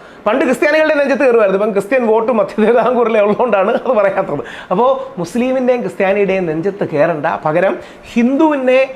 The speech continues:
മനസ്സിൽ നിന്ന് ആത്മാവിൽ നിന്ന് നന്നാക്കുകയാണ് വേണ്ടത്. ടീച്ചറിനോടുള്ള ഒരു അഭ്യർത്ഥനയും കൂടെ, യഥാർത്ഥത്തിൽ ഹിന്ദുക്കൾക്ക് ഒരു പ്രശ്നം വന്നപ്പോ, ടീച്ചർ ഹിന്ദുക്കളെ ഉണർത്താൻ നടക്കുന്ന വ്യക്തിയാണ്, അറിയാലോ, ഹിന്ദു ഉണരൂ എന്ന് പറയുന്ന.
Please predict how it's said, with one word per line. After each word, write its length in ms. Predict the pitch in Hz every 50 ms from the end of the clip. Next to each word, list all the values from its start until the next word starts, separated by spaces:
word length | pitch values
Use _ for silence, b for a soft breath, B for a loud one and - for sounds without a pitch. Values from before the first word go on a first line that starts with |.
| B B B -
മനസ്സിൽ 600 | 170 170 185 208 226 247 240 - 269 262 247 233
നിന്ന് 160 | 220 208 202
ആത്മാവിൽ 520 | 185 170 170 180 - 240 220 220 226 226 220
നിന്ന് 280 | 202 190 196 196 190
നന്നാക്കുകയാണ് 540 | 170 156 170 202 226 233 233 262 226 202 185
വേണ്ടത്. 260 | 156 147 139 143 156 - - -
ടീച്ചറിനോടുള്ള 520 | 196 156 202 190 208 214 208 190 196 202 202
ഒരു 120 | 202 202
അഭ്യർത്ഥനയും 500 | 185 196 - 196 185 214 233 226 233 233
കൂടെ, 320 | 226 233 202 175 127 B B B B B B 151
യഥാർത്ഥത്തിൽ 580 | 160 175 180 208 233 254 254 269 247 - 269
ഹിന്ദുക്കൾക്ക് 420 | 240 240 220 220 233 240 247 202 226
ഒരു 80 | 220
പ്രശ്നം 300 | - - - - 240 220
വന്നപ്പോ, 280 | 220 214 190 - - 139
ടീച്ചർ 360 | 139 - 202 202 214 254 240
ഹിന്ദുക്കളെ 460 | 233 233 220 214 220 233 247 247 247
ഉണർത്താൻ 480 | 233 214 214 233 254 247 294 262 262 254
നടക്കുന്ന 300 | 226 220 220 233 226 208
വ്യക്തിയാണ്, 300 | 180 170 - 190 190 208
അറിയാലോ, 240 | 214 208 190 175 170
ഹിന്ദു 220 | 214 226 226 233
ഉണരൂ 280 | 240 220 214 214 208 233
എന്ന് 120 | 220 220
പറയുന്ന. 280 | 202 190 180 202 196